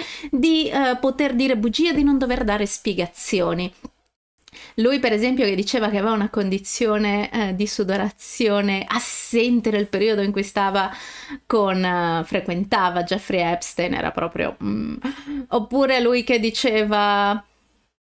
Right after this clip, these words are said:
"Sì, era ancora mio amico perché sono un amico leale", era stato già condannato per, eh, molestie su minori, eh, vabbè. E non è s-, non si è saputo tirare fuori da questo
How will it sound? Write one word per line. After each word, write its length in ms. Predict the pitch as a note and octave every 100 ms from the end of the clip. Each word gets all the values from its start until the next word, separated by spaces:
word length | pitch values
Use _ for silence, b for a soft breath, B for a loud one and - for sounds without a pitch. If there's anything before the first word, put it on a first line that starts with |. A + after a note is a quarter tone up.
| -
"Sì, 320 | - - F#4
era 220 | F#4 A3+ A#3+
ancora 300 | B3 D#4+ D4
mio 140 | C4+
amico 240 | B3+ D4+ C#4+
perché 220 | B3 A3+
sono 200 | - B3+
un 60 | A#3
amico 320 | A#3+ B3+ A#3+
leale", 760 | A#3 A#3+ C#4 C#4 C4+ C4 - _ _ _
era 180 | B3+ C4
stato 300 | C4+ C#4+ C#4+
già 180 | D4+ D4
condannato 800 | C#4+ C4+ C4 C4+ C4+ C#4 C#4 C4
per, 440 | B3+ B3 A#3+ A#3+ A#3+
eh, 300 | A#3+ A3+ A3+
molestie 400 | A3+ B3+ - B3+
su 140 | -
minori, 440 | B3+ B3 G3+ G3+ G#3+
eh, 100 | B3+
vabbè. 540 | G3+ E3+ G#3+ G#3 G3+ B B -
E 120 | -
non 140 | F#4 G4
è 80 |
s-, 200 | A4 - -
non 200 | F4+ G4
si 100 | A4+
è 40 |
saputo 400 | A4+ F#4 G4 G4
tirare 320 | D#4 D4 D4
fuori 360 | C#4+ D4+ D4+ D4
da 380 | A#3 F#3+ F#3+ -
questo 340 | A#3 - B3